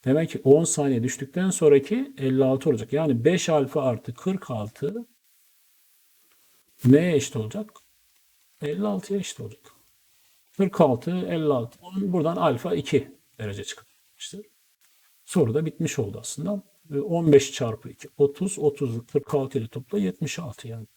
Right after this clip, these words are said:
Bundan sonrası x'in için kolay. Demek ki x nedir? Kırk altı artı on beş alfa olur. Alfa yerine iki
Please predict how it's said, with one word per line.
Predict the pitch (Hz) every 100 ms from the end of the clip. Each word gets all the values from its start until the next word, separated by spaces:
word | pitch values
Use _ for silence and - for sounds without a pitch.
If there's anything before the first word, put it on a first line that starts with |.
| _ _ _ _ _ _ _
Bundan | 147 151 156
sonrası | 135 120 107 -
x'in | 180 139 - 160
için | - - 196 240 _ -
kolay. | 190 - - _ _ _ _ _ _ _ _ _
Demek | - 131 120
ki | 165 - -
x | 160 156 -
nedir? | 127 147 151
Kırk | - 147 139 -
altı | 143 135 135 190
artı | 139 120 107 - 185 185 180 196
on | 160 151
beş | 120 -
alfa | 113 98 -
olur. | 127 127 175 - _ _ _ _ _ _ _ _ _ _
Alfa | 175 160 156
yerine | 127 123
iki | 135 - 131 113